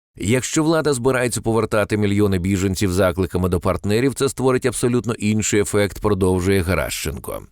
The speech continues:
І дійсно, цей план може спрацювати, але чи надовго?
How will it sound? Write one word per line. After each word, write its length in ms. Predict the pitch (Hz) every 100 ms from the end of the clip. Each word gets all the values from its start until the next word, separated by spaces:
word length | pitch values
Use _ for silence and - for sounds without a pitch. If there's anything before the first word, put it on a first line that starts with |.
| -
І 120 | 113
дійсно, 360 | 117 165 156 156
цей 180 | 156
план 260 | 147 143 139
може 240 | 135 127
спрацювати, 720 | 113 131 123 143 135 113 87 -
але 220 | 98 98
чи 120 | -
надовго? 600 | 95 104 135 123 76 60